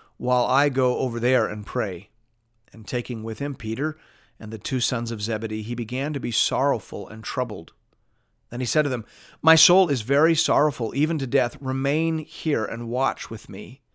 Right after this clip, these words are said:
And going a little farther, he fell on his face and prayed, saying, "My Father, if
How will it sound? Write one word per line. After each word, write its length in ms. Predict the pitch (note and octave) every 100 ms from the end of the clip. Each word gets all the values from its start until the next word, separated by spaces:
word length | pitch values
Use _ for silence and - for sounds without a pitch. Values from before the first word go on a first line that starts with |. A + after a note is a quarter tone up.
| _ _ _
And 160 | - A#2+
going 240 | C#3 C3+
a 40 | A#2+
little 200 | B2+ A#2
farther, 580 | - C3+ D#3 A#2 G2 - _ _ _ _
he 120 | -
fell 320 | A#2 C#3+ C#3
on 80 | C#3
his 160 | A#2+ A2
face 320 | A#2+ A2 G#2
and 240 | - A2+
prayed, 460 | - A2+ A2+ G#2+ -
saying, 300 | - A2+ G#2
"My 320 | A#2+ B2+ C3
Father, 500 | C3 D3+ C#3+ C#3+ C3
if 320 | A#2+ D3 -